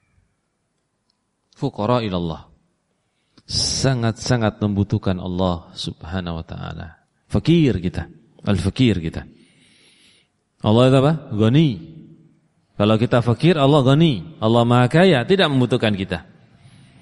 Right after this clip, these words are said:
Kalau kita al-fakir, sangat membutuhkan Allah Subhanahu wa taala.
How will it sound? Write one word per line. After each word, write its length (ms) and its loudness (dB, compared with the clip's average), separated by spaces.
Kalau 240 2
kita 200 0
al-fakir, 680 2
sangat 440 2
membutuhkan 720 0
Allah 340 0
Subhanahu 640 0
wa 80 -2
taala. 580 -4